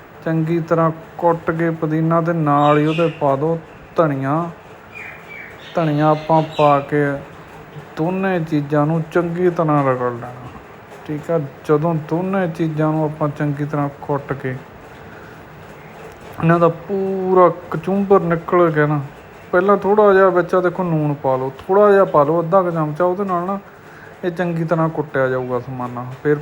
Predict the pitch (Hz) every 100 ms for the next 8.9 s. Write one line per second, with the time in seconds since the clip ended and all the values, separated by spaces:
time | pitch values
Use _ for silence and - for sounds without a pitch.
0 | 147 143 135 143 143 139 147 151 139 131
1 | 143 139 131 - - - - - - -
2 | - - 156 156 151 - 143 143 143 151
3 | 147 151 147 147 147 143 147 143 151 156
4 | 160 156 143 139 139 143 139 131 131 -
5 | - - - - - - - 147 139 143
6 | 143 143 - 143 139 143 143 143 139 165
7 | 151 139 135 143 147 139 131 131 - 135
8 | 139 - 139 135 139 139 139 131